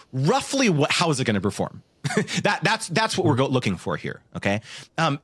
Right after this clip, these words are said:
d-, do you have, like, are you able to pull up one of your recent Instagram posts and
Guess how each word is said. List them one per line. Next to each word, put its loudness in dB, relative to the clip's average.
d-, -14
do -2
you 6
have, 2
like, 2
are 4
you 4
able 2
to 4
pull 2
up 0
one 2
of 2
your 4
recent 2
Instagram 0
posts 0
and 0